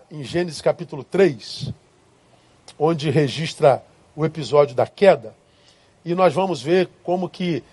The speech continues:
Satanás levou a Adão e Eva a caírem e desobedecerem a Deus e desconfigurar, eh, viralizar o projeto de Deus pra humanidade. Onde que começa a batalha?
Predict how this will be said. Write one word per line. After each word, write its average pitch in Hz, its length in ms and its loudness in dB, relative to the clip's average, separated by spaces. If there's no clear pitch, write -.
Satanás 165 640 2
levou 156 500 -2
a 135 120 6
Adão 165 500 -2
e 147 120 -8
Eva 180 460 4
a 151 140 -8
caírem 202 800 2
e 180 120 -10
desobedecerem 160 920 -2
a 123 60 0
Deus 175 520 -2
e 151 60 -6
desconfigurar, 165 1080 2
eh, 139 180 0
viralizar 170 1120 2
o 175 160 -4
projeto 165 460 0
de 156 100 -16
Deus 151 240 -8
pra 160 140 -2
humanidade. 135 640 -4
Onde 285 280 4
que 277 100 -2
começa 233 340 2
a 208 60 4
batalha? 139 560 0